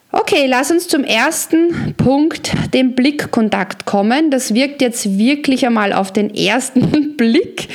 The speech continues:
total schräg, nicht? Wenn ich dir erzähle, okay, in einem Live-Video, wo du vor deinem Computer sitzt oder auf deinem Smartphone und ich erzähle dir jetzt was mit Blickkontakt für deinen Zuseherinnen, dann wirst du denken, „Oh Gott,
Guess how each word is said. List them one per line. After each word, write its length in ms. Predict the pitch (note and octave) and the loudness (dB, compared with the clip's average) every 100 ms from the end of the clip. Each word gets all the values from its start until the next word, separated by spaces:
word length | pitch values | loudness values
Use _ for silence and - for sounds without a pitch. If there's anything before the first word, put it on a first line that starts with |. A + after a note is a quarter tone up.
| - - - | -12 -12 -4
total 680 | - A#3 G3+ G3 G3 B3 C4+ G#3+ | -2 0 0 0 2 0 0 -2
schräg, 680 | - A#3 A3 B3+ C#4+ - | 0 2 2 2 0 0
nicht? 300 | A3 D#4+ - | 0 0 0
Wenn 160 | G#3+ A3 | 0 0
ich 140 | A3+ | 0
dir 140 | A#3 A3+ | 0 0
erzähle, 640 | A3 - A3 A3 A#3+ - | -2 -2 0 2 0 0
okay, 340 | G#3+ - A#3+ | -2 0 0
in 60 | A3 | 2
einem 220 | G3+ G3 | 0 0
Live-Video, 1040 | F#3+ F3+ A3 E4 - G#3+ B3 A#3 A#3+ A#3 A#3+ - - - | 0 0 0 -2 -2 0 2 2 0 0 -2 -10 -12 -2
wo 220 | C4 E4 | 0 2
du 120 | D#4 | 0
vor 200 | C4+ A3 | 0 0
deinem 340 | G#3 G3+ G#3 | 0 0 -2
Computer 640 | - G3+ F#3+ B3 D4+ C#4+ C#4 | -2 -2 0 0 0 -2 -4
sitzt 580 | - A3+ A3 - - F#3+ | 0 -2 -2 -8 -4 0
oder 460 | A#3 B3 A3+ G#3 | 2 2 0 0
auf 160 | F#3 F#3+ | -2 -2
deinem 260 | F3 E3+ | -2 -2
Smartphone 920 | E3 - G#3+ B3+ C#4+ - A3+ A3 A3+ A3+ - - | -4 -2 0 0 -2 -2 0 2 0 -2 -10 -4
und 180 | G#3 G#3 | 0 2
ich 220 | C4 D4+ | 0 2
erzähle 420 | A#3 A#3 G#3 G3+ | -2 0 0 0
dir 160 | A3 G#3 | 0 0
jetzt 340 | F#3 F#3+ - | 0 -2 -2
was 240 | G3 G3 - | -2 -2 0
mit 280 | F#3+ - - | -2 -2 0
Blickkontakt 960 | G3 B3 - - G#3 G#3 G3+ G3+ - | 0 0 -4 -2 -2 0 -2 -4 -4
für 120 | A3+ | -2
deinen 280 | G3+ G3 G3 | 0 2 0
Zuseherinnen, 1000 | G3 A#3+ F4 - G3+ F#3+ F3+ F#3 A3 B3 | 0 2 2 0 0 0 0 0 2 2
dann 140 | A3+ G#3+ | 0 0
wirst 200 | A3 A3+ | 0 0
du 40 | |
denken, 360 | G3+ G#3 G#3 G#3+ | 0 0 0 0
„Oh 160 | G3 F#3+ | -2 0
Gott, 320 | A3 C#4+ | -2 -2